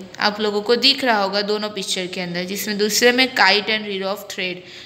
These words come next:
Kite और जो फिरकी जिसे हम बोलते हैं, reel of thread, वो दिया है और जिससे हम लोगों ने calligraphy के हिसाब से पूरा picture बनाया है।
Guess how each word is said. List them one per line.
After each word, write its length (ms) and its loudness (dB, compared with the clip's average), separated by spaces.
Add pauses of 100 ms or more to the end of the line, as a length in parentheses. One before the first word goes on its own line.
(140)
Kite 500 4
और 240 0
जो 300 -6
फिरकी 480 -2
जिसे 220 -2
हम 140 -4
बोलते 400 -2
हैं, 300 -2 (1040)
reel 260 4
of 100 -6
thread, 340 6 (460)
वो 140 8
दिया 220 6
है 220 2
और 180 -2
जिससे 260 -2
हम 160 0
लोगों 160 -2
ने 120 0
calligraphy 600 2
के 220 -2 (280)
हिसाब 280 0
से 180 -4
पूरा 340 0
picture 500 -4
बनाया 280 -6
है। 320 -10